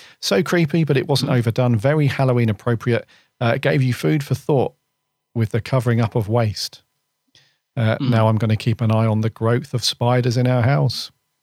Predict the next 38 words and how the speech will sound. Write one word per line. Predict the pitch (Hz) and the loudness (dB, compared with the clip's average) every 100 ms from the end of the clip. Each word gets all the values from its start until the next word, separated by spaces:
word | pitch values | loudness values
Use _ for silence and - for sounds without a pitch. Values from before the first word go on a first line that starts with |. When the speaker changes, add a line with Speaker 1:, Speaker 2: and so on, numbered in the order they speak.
| _ _ _ _ | _ _ _ _
Speaker 1:
Uh, | 117 107 127 | 0 0 2
nine | 117 107 | 2 2
out | 101 | 0
of | 92 | -4
ten. | 90 87 _ _ _ _ _ _ _ - | -8 -8 _ _ _ _ _ _ _ -4
Speaker 2:
Nine | 127 127 | 0 2
out | 107 | 0
of | 95 | -4
ten, | 113 | -6
okay. | 127 139 160 - | -4 -4 -6 -2
Speaker 1:
Lewis | 180 175 | 0 2
Speaker 2:
<laughs> | 151 | 4
Speaker 1:
Blackmore. | 156 131 107 - _ _ _ _ _ _ _ - | 2 2 -2 -4 _ _ _ _ _ _ _ -2
Uh, | 127 120 - _ _ _ | 0 0 -2 _ _ _
"Definitely | 165 151 185 | 0 0 0
the | 147 | 2
weakest | 160 170 147 - | 2 0 -2 -2
episode | 139 135 - 127 123 | -2 -2 0 0 0
of | 117 - _ | -2 -6 _
Series | - 127 120 110 | -6 0 0 0
eleven | 117 110 | 0 0
thus | 98 104 | 0 -2
far. | - 120 131 143 - _ _ _ | -2 0 0 0 -6 _ _ _
Uh, | - 123 | -2 -2
just | 131 135 113 | 0 0 0
Speaker 2:
Yeah. | |
Speaker 1:
a | |
very | 127 131 127 | 2 0 0
convoluted | 143 143 131 120 - - | 2 2 2 0 -2 -4
plot | 120 120 | -2 0
and | 120 | 0
generally | 104 120 117 113 | 0 0 2 2
a | 110 | 0
missed | 113 110 113 | 0 -2 -4
opportunity. | - - 113 131 | -6 -2 -2 0
It | 123 | 0
had | 131 160 | 0 2
moments, | 156 135 117 - | 2 0 -2 -8